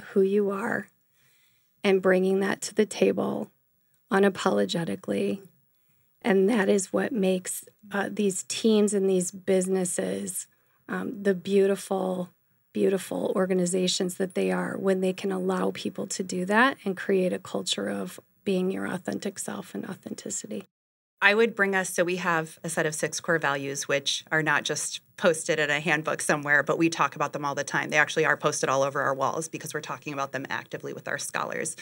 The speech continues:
Speaker 2: um, as we talk about the future. And, um, our fifth core value is empowerment, and I quiz our scholars on them every week because I wanna make sure they know them. But I think empowerment to me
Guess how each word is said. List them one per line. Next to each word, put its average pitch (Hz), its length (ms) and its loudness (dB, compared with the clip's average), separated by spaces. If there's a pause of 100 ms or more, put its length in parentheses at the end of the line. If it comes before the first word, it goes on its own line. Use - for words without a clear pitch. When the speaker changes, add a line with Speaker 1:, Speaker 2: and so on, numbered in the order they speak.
(300)
Speaker 2:
um, 139 180 -4
as - 160 -4
we 156 60 -6
talk 131 200 -4
about 131 200 -6
the 143 60 -12
future. 131 380 -4
And, 127 220 -4 (460)
um, 143 340 4
our 156 80 0
fifth 208 240 -2
core 175 180 2
value 135 280 -2
is - 160 -6
empowerment, 135 840 2
and 131 140 -2
I 139 80 0
quiz 147 240 0
our 139 80 2
scholars 131 380 0
on 123 100 -2
them 123 140 -4
every 127 180 0
week 131 320 -6
because 156 240 -8
I 147 60 -4
wanna 139 140 -4
make 156 160 -2
sure - 120 -2
they 202 140 2
know 175 180 4
them. 156 260 -2 (380)
But 190 180 6
I 180 120 6
think 190 280 -2
empowerment 165 840 0
to 170 100 -2
me 147 400 -4